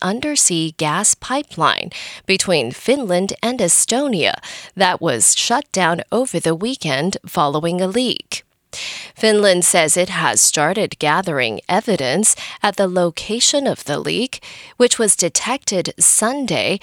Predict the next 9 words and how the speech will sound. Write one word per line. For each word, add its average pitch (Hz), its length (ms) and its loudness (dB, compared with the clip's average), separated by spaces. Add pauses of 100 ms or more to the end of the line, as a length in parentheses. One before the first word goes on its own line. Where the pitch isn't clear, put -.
(220)
on 208 200 4
the 180 120 4
Baltic 220 500 0
Connector 156 720 -2
pipeline 208 720 -2
connecting 202 720 -4
the 254 140 -4
two 175 340 0
nato 156 460 0